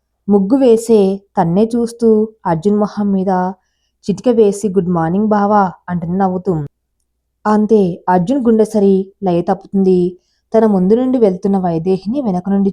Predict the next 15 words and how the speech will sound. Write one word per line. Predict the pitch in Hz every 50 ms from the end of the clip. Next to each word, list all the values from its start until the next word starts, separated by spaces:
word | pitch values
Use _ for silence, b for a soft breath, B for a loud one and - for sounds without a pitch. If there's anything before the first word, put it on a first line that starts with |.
| -
చూస్తూ | 185 175 175 - - 190 175 175 175 185 - _ _ _ _ _ _ _ _ _ - 247
తన | 247 240
నడకకు | 214 190 185 196 240 247 247 269
అనుగుణంగా | 226 202 196 190 214 202 208 202 196 196 196 190 180 170 175 - _ _ _ _ _ _ _ _ _ -
హోయలు | 202 196 202 240 262 262 269
పోతూ | 262 - 220 202 202 202 202 190 190 190 185 - _ _ _ _ _ _ _ _ _ _ _ _ _ _ -
ఊగుతున్న | 214 226 254 240 311 320 320 294 262 233 214 196 196 196 196 196 _ -
తన | 214 214
జడని | 190 180 170 170 190 226 220 233
చూసి | 226 220 226 - 311 311 262 220 - - _
అలాగే | 208 196 190 165 160 156 175
ఉండిపోతాడు. | 190 214 220 208 214 214 - 220 202 220 208 202 196 196 196 190 185 185 - _ _ _ _ _ _ _ _ _ -
కాసేపటికి | 233 226 214 202 202 - 196 165 165 190 202 220 226
తేరుకొని, | 233 220 208 220 - 220 202 202 185 165 151 156 - _ _ _ _ _ _ _ -
"బాబోయ్, | 190 208 202 196 180 175 185 214 220 214 190 175